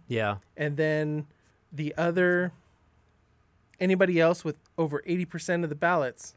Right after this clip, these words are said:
Speaker 1: Yeah.
Speaker 2: will, will get in as well. But
Speaker 1: So wait, wait, wait. Say that again.
Speaker 2: So
Speaker 1: So you can only vote for five.
Speaker 2: you can only vote for five.
Speaker 1: And the top three are
Speaker 2: Top
Speaker 1: in.
Speaker 2: three are in.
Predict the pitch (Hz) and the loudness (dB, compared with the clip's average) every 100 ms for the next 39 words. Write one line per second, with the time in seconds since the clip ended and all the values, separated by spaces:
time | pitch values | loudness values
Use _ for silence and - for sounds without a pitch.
0 | 110 110 98 - _ _ _ - 165 143 | -4 -2 -2 -6 _ _ _ -6 -4 -4
1 | 139 156 151 151 143 - 151 127 - - | -4 -4 -2 -2 -2 -4 -2 -2 -6 -18
2 | - - - 165 156 139 _ - 143 135 | -20 -20 -2 2 2 2 _ -4 2 4
3 | 120 107 101 95 - 113 113 113 113 113 | 4 2 -2 -8 -8 -6 -4 -4 -6 -8
4 | - - 151 131 135 117 - 131 139 151 | -6 0 2 4 4 4 -2 -2 2 4
5 | 147 175 196 - 104 104 131 160 156 160 | 4 0 -2 -4 -2 -2 -2 0 2 2
6 | 190 202 - - 143 123 113 - 147 - | 2 0 -2 2 2 2 0 0 0 0
7 | 127 139 131 - - 120 180 110 160 147 | 0 2 2 -2 -2 2 2 2 0 -2
8 | 131 123 | -4 -6